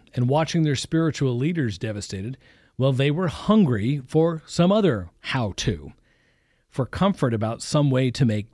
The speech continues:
death meaningful. Not just so that it was understood by the surviving people. It wasn't just a means of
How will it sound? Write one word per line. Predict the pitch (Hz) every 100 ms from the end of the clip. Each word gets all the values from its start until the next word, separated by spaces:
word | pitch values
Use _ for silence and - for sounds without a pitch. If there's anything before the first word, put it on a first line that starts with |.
| 113
death | 107 147 123 - - - _ _ _ _ -
meaningful. | 92 123 196 180 135 110 95 - _ _ _ _ _ _ _ _ _ _ -
Not | 151 180
just | - 240
so | -
that | 180 165
it | 147
was | 135
understood | 156 147 135 113 139 123
by | 110 110
the | 101
surviving | - - 113 101 135 160 135 104 90
people. | - 98 - 92
It | -
wasn't | 143 143 143
just | 131
a | 117
means | 120 123 113
of | 107